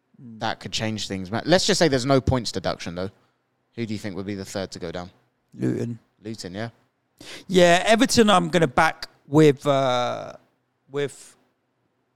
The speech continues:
Speaker 1: Dyche. He's gonna grind it out. Uh, Nottingham Forest have been scoring more goals more recently with Nuno. They've had and seen some improvement. And then, obviously, they got some players back from afcon now and that.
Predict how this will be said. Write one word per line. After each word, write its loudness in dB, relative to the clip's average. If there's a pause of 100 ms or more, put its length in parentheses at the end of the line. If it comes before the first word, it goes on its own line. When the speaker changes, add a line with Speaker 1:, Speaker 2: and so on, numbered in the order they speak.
(400)
Speaker 1:
Dyche. -4 (380)
He's -8
gonna 0
grind -2
it 0
out. -4 (1080)
Uh, 2 (360)
Nottingham 2
Forest 4
have -2
been 0
scoring 0
more 2
goals 2
more 2
recently 0
with -4
Nuno. -2
They've -2
had 0
and -6
seen -4
some -8
improvement. -6
And -6
then, -2
obviously, -6
they -4
got -10
some -6
players 0
back -6
from -12
afcon -4
now 0
and -6
that. -10